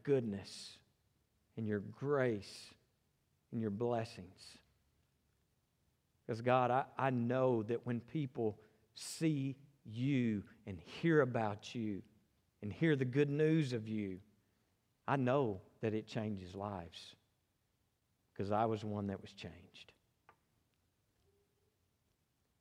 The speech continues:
So help us to be faithful. Help us to be available. Help us to be obedient. Thank you for inviting us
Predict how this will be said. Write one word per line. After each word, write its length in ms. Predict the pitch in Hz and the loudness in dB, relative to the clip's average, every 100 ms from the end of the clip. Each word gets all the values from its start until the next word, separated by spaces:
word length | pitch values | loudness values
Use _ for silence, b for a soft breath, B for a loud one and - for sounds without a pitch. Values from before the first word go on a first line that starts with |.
| _ | _
So 120 | - | -2
help 220 | 113 131 127 | 2 2 2
us 120 | - | -6
to 60 | 131 | -4
be 140 | 123 | -4
faithful. 560 | 110 139 139 143 160 151 _ _ _ _ _ _ _ _ _ _ - | 0 0 0 -2 -10 -10 _ _ _ _ _ _ _ _ _ _ -10
Help 140 | 110 | -8
us 120 | 117 - | -8 -6
to 80 | |
be 180 | 127 123 | 0 2
available. 580 | 127 117 107 101 110 104 _ _ _ _ _ _ _ _ _ _ | 2 0 -2 -2 -6 -14 _ _ _ _ _ _ _ _ _ _
Help 160 | - 101 | -10 -10
us 100 | 107 | -10
to 60 | 113 | -4
be 160 | 113 | 0
obedient. 540 | 113 120 110 92 90 - _ _ _ _ _ _ _ _ _ _ _ _ _ _ _ | 0 0 -2 -4 -8 -16 _ _ _ _ _ _ _ _ _ _ _ _ _ _ _
Thank 300 | 120 123 - | 0 0 0
you 220 | 117 110 | -2 -2
for 280 | 113 120 110 | -2 0 0
inviting 540 | 101 95 104 123 135 139 | 0 0 2 4 2 2
us 500 | 147 151 - - | 0 -2 -6 -16